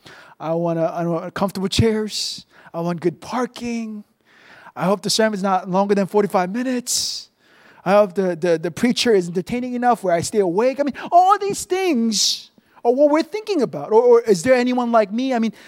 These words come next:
I mean, we have all these questions. But the question we have to ask ourselves, and as a church in this city, we have to ask ourselves, have we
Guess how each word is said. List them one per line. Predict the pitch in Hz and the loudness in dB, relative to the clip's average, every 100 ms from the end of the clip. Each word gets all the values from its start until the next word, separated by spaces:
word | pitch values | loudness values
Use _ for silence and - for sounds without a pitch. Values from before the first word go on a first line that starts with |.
| - | -10
I | 240 | -2
mean, | 247 | 0
we | 277 | 2
have | 277 | 4
all | 311 | 4
these | 311 | 2
questions. | - - 339 - - 160 156 - - - _ _ _ _ _ _ _ _ _ _ | -6 -6 -4 -4 -8 -10 -12 -12 -12 -18 _ _ _ _ _ _ _ _ _ _
But | 208 | -14
the | - | -10
question | - 311 294 | -4 -4 -4
we | 240 | -6
have | 233 | -6
to | 247 | -8
ask | 262 - | -8 -8
ourselves, | 285 - 185 185 165 - - _ _ _ _ _ _ _ _ _ | -6 -6 -8 -8 -8 -12 -14 _ _ _ _ _ _ _ _ _
and | 196 226 | -14 -14
as | 190 208 240 | -6 -2 0
a | |
church | 294 - 370 294 233 - - | -2 -2 -2 -2 -4 -6 -6
in | 240 247 | -4 -2
this | 254 | -2
city, | - 330 254 | -2 -2 -2
we | 226 | -4
have | 285 | -6
to | 302 | -4
ask | 294 302 | -4 -4
ourselves, | 320 220 202 180 | -6 -4 -6 -6
have | - 226 220 | -8 -6 -4
we | 302 294 233 | -2 -2 -4